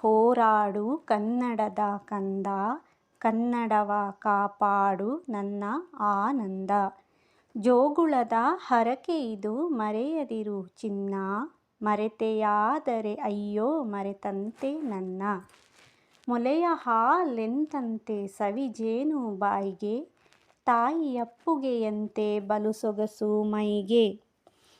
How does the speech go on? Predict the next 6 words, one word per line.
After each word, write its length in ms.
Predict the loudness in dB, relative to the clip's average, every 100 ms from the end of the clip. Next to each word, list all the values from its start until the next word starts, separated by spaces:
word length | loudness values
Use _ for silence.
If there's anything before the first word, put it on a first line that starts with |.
| _ _ 2
ಗುರುವಿನೋಳ್ 920 | 6 6 6 6 6 6 6 8 6
ನುಡಿಯಂತೆ 880 | 6 4 2 2 0 0 2 2 0
ಶ್ರೇಯಸ್ಸು 1120 | -4 -2 0 2 2 0 -4 -10 -4 -2 0
ಬಾಳ್ಗೆ, 680 | 2 2 2 0 0 0 0 -6 _ _ _ _ _ _
ತಾಯ್ 400 | 2 2 2 2
ನುಡಿಗೆ 600 | 2 2 2 2 2